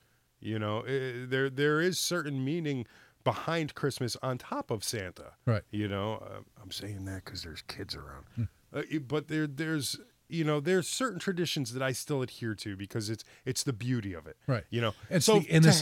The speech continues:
Speaker 1: to have
Speaker 2: the purity of it,
Speaker 1: Yeah.
Speaker 2: right? And that's
Speaker 1: And that's just like, like Easter time. You
Speaker 2: Yeah.
Speaker 1: know what I'm saying? Easter, you know, you, granted the Easter bunny comes for the kids, but there's more behind the story
Speaker 2: Rebirth,
Speaker 1: of Easter.
Speaker 2: new season, all of that.
Speaker 1: Some can argue, and during my pagan days,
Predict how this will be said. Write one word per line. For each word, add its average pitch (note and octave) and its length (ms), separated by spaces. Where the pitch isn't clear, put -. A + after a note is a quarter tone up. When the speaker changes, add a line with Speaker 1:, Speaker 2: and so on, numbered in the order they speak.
Speaker 1:
to - 60
have A#3+ 100
Speaker 2:
the C#3 80
purity C3+ 580
of G#2+ 140
it, G2 60
Speaker 1:
Yeah. - 160
Speaker 2:
right? C#3+ 180
And C3 120
that's - 440
Speaker 1:
And A#3+ 140
that's C4+ 200
just A#3+ 160
like, D3+ 160
like F3 280
Easter E3+ 420
time. G2 340
You G#2+ 40
Speaker 2:
Yeah. A#2 60
Speaker 1:
know C#3+ 80
what D3 100
I'm C#3 80
saying? D3+ 340
Easter, F#3 640
you D3 160
know, B2+ 220
you, D#3+ 260
granted D#3+ 360
the F3 80
Easter E3+ 180
bunny D#3+ 220
comes D#3 260
for - 160
the C3 60
kids, E3+ 340
but C#3+ 160
there's C#3 240
more E3 260
behind C#3+ 640
the A#2 160
story C3 340
Speaker 2:
Rebirth, C3 340
Speaker 1:
of A#2+ 80
Easter. G#2+ 120
Speaker 2:
new C3 140
season, B2+ 560
all A2 240
of G2+ 60
that. F#2 160
Speaker 1:
Some A3 340
can B3 220
argue, C#3 520
and C#3 240
during C#3 300
my C#3+ 140
pagan C3+ 500
days, G#2+ 540